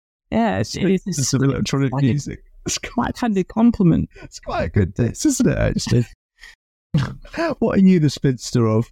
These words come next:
Speaker 1: I, f-, I feel like it, it, maybe this isn't the right arena, but because I'm on this podcast with two men,
Speaker 2: Mm.
Speaker 1: we don't really have derogatory terms for single men, do we? We call you a bachelor, but even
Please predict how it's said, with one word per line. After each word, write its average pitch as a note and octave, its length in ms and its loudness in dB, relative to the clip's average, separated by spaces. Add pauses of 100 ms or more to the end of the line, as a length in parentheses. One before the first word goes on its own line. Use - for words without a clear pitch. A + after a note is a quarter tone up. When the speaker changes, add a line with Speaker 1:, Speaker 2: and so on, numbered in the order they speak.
(480)
Speaker 1:
I, - 40 -14 (600)
f-, A#3 120 -4
I - 120 -4
feel C4 200 -2
like B3 200 -2
it, - 160 -8 (140)
it, F#3+ 240 -2
maybe G3+ 340 0
this G3 200 -2
isn't F#3+ 200 -4
the F#3 80 0
right F3 280 -2
arena, F3 640 2 (220)
but - 240 -6
because F#3 540 -2
I'm F3+ 180 0
on F3 100 2
this E3+ 120 0
podcast E3+ 420 -4
with E3 100 -6
two F3+ 220 2
men, F3+ 360 0 (560)
Speaker 2:
Mm. C3+ 60 2
Speaker 1:
we C#3+ 80 4
don't C#4+ 280 0
really B3+ 460 4
have G3 260 0
derogatory F3+ 540 -2
terms F3 340 0
for - 60 -16
single F3+ 300 0
men, G3+ 260 4
do F#3+ 160 4
we? E3+ 260 -2 (140)
We G#3 60 -8
call - 260 0
you F#3 120 2
a - 20 -4
bachelor, E3+ 560 -2
but E3+ 200 -2
even F3 340 2